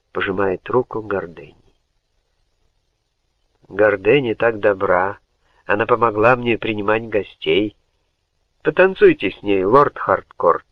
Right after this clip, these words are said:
Вентура никогда не простит мне, если не найдётся ни одного почитателя его музыки. А вы, господин Каннингем,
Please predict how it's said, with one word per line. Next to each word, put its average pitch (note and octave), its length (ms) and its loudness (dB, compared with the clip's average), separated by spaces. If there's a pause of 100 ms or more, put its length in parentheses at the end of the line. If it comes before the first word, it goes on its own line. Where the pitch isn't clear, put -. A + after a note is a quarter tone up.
(420)
Вентура B2 420 2
никогда C#3+ 440 4
не C3+ 120 -2
простит C#3 540 0
мне, C3 280 0 (200)
если G2+ 320 -2
не G2+ 200 -4
найдётся A2+ 520 2
ни A2 120 0
одного G#2+ 380 4
почитателя B2 760 0
его G#2+ 280 0
музыки. - 560 -14 (600)
А A#2+ 140 2
вы, G#3+ 160 4
господин A#2 540 -2
Каннингем, D#2+ 760 -6